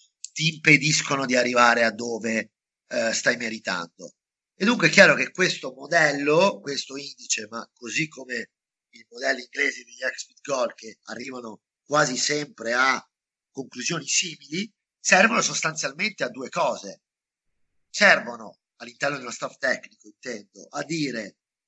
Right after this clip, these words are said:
"Ok, stiamo vincendo le partite, però guardate che le prestazioni non sono in linea con queste vittorie, dunque teniamoci le vittorie, teniamoci i punti, ci mancherebbe altro, non è che dobbiamo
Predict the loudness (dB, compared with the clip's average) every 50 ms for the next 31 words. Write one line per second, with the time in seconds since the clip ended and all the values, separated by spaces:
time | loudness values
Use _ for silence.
0 | _ -8 -8 -4 0 2 2 2 2 0 -4 -4 -4 -2 -2 -2 -4 -8 -10 -6
1 | -4 -2 -2 -2 0 0 0 0 2 2 0 -2 -2 -6 -16 -18 -18 -18 -16 -16
2 | -16 -18 _ _ _ _ _ _ _ -6 -2 0 0 0 0 -2 -4 -6 -2 2
3 | 4 4 4 4 0 -4 -10 -12 -12 -12 -10 -10 -10 -10 -12 -12 -10 -6 -4 -4
4 | -4 -4 -4 -8 -10 -14 -20 _ _ _ _ _ _ _ _ _ _ -2 -2 0
5 | 2 2 2 2 0 -2 -6 -10 -12 -10 -10 -10 -10 -12 -14 -16 -16 -16 -16 _
6 | _ _ _ _ _ -18 -16 -12 -8 -8 -8 -8 -8 -12 -14 -14 _ -10 -8 -8
7 | -6 -6 -6 -8 -8 -10 -12 -16 -16 -14 -12 -4 0 2 2 2 2 0 -4 -4
8 | -4 -8 -18 -18 _ -12 -10 -10 -10 -10 -12 -14 -16 _ _ _ _ -18 -14 -10
9 | -10 -10 -6 -4 -4 -4 -4 -6 -14 -20 -20 -16 -10 -6 -6 -6 -6 -10 -16 -16
10 | -14 -16 -16 -14 -14 -14 -14 -14 -14 -16 -18 -20 -20 -18 -20 -20 _ _ _ _
11 | _ -20 -20 -20 -20